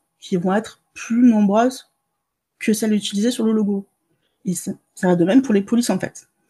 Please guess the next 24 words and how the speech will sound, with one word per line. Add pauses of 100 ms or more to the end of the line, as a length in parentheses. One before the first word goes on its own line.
(640)
Elles
sont
pas
non
plus (260)
toutes
utilisées
dans
le
logo. (400)
Donc
après,
tu
peux
avoir
aussi
des
éléments
graphiques
en
plus
dans
l'identité
visuelle.